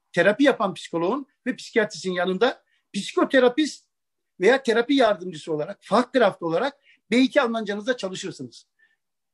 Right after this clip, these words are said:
Daha sonra ise mesleğinizi tanıttırırsınız. Evet,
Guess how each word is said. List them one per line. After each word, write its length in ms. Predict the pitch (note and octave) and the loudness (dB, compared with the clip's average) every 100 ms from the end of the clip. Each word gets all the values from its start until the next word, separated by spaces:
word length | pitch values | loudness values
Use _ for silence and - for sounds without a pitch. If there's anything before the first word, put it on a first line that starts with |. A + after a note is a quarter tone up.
| D#3+ | 4
Daha 200 | C4 G#3+ | 4 6
sonra 260 | G3+ E3+ | 2 0
ise 280 | D#3+ - C#4+ | -2 -4 -6
mesleğinizi 440 | G#3+ G3+ - F3+ G#3 | -4 -4 -4 -6 -6
tanıttırırsınız. 580 | F3+ E3 - C#3 C3+ B2+ | -4 -6 -6 -10 -10 2
Evet, 280 | B3+ A#3 | 4 4